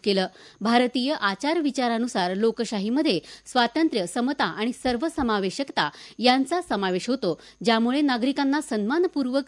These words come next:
जीवन जगता येतं, असं सांगून नड्डा यांनी सरकार या दृष्टिकोनासाठी समर्पित असून भारतीय संविधानाला आकार देणाऱ्या संविधान सभा सदस्यांचे देश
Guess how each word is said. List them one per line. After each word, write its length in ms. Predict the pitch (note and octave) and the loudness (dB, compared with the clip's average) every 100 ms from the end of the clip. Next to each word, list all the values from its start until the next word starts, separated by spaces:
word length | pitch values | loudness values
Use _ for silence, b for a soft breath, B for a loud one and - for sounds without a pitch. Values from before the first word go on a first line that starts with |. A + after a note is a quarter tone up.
| F3+ | -4
जीवन 340 | G3+ G#3+ A3+ | -4 -2 -2
जगता 320 | F#3 F#3+ - | -2 -4 -4
येतं, 400 | F#3+ F#3 D4 G#3 E3 B B | -4 -2 -2 -2 -2 B B
असं 260 | G#3+ B3 | -2 -2
सांगून 440 | A3+ G#3+ C4 C4+ F3 B B | -2 -2 -2 0 -2 B B
नड्डा 340 | A3 B3 A#3 E4+ | -2 0 0 0
यांनी 380 | A3+ C4 A3+ D3+ b b - | 0 0 0 -4 b b -4
सरकार 340 | B3+ C4 E4+ | -2 0 0
या 200 | F4 D4 | 2 0
दृष्टिकोनासाठी 880 | A#3+ A3+ - B3 A3 G3+ G3+ G#3 C4+ | 0 -4 -4 -4 -2 -2 -2 -2 -2
समर्पित 520 | C4+ G#3+ G#3 G#3 G#3 | 0 0 0 -2 -6
असून 300 | C#4+ D4 G3+ D#3+ B - | -4 0 0 -2 B -4
भारतीय 500 | G#3 D4 E4 E4 F#4 | 0 2 4 2 2
संविधानाला 680 | D4 A#3+ A#3+ A#3 A#3+ A#3+ | 0 0 2 2 0 0
आकार 540 | C#4+ - G3+ - D4+ E4+ | -2 -2 -4 0 0 2
देणाऱ्या 440 | A#3+ A3 A3 B3+ - | 0 0 -2 -4 -4
संविधान 400 | A3 G#3 A3 D4+ | -4 -2 0 -2
सभा 300 | D#4+ A#3 G#3+ | -2 -4 -4
सदस्यांचे 720 | - F3+ F#3 A#3+ C#4+ D4+ F#3 B B B | -4 -4 -4 0 0 2 0 B B B
देश 300 | G#3 C4+ D#4 | 0 2 2